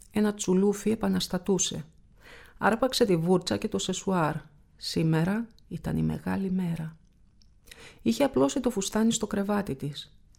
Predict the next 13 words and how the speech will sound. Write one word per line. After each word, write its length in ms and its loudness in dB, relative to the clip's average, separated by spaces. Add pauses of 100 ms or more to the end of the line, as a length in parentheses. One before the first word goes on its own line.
«Σικλαμέν», 920 -2 (240)
το 100 -4
έλεγε 360 -2
η 60 -2
μαμά, 360 -2 (280)
που 160 -6
κάτι 280 -2
περισσότερο 600 2
ήξερε 360 0
από 160 -2
φορέματα 640 2
και 120 -6
μοδίστρες. 800 -4